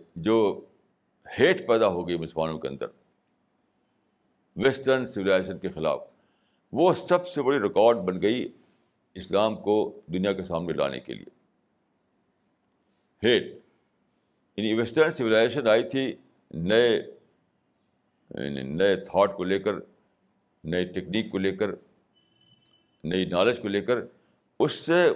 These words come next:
مسلم جنریشن متاثر ہوئی۔ تو ہم نے کہا دیا کہ یہ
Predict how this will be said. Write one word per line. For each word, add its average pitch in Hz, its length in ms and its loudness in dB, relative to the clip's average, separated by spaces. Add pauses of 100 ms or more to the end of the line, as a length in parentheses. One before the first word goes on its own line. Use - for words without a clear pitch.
مسلم 113 500 -4 (340)
جنریشن 107 460 -4
متاثر 104 460 -6
ہوئی۔ 117 220 0 (960)
تو 120 140 2
ہم 123 80 -2
نے 160 100 2
کہا 143 160 6
دیا 151 220 4
کہ 156 160 -6
یہ 147 260 2